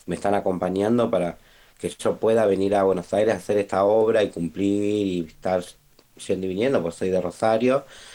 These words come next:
y entonces como también eso, eh, me facilitan el, los que pueda pagarme los pasajes, tengo mi amiga acá en Palermo que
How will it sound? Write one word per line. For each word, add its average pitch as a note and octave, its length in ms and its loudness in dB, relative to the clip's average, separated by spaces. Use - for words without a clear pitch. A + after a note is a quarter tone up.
y F2+ 200 -4
entonces F#2+ 580 -2
como F2 600 0
también F#2+ 320 -2
eso, G2 540 0
eh, D#2+ 440 -6
me E2+ 180 -4
facilitan F2+ 640 -2
el, F2+ 160 -2
los F2+ 200 -2
que - 120 -2
pueda F#2+ 380 0
pagarme F2+ 380 0
los E2+ 120 -6
pasajes, B2 760 0
tengo G2 260 2
mi F#2 100 0
amiga F#2 320 0
acá F#2 140 -2
en F2+ 60 -2
Palermo G2 500 0
que E2 260 -4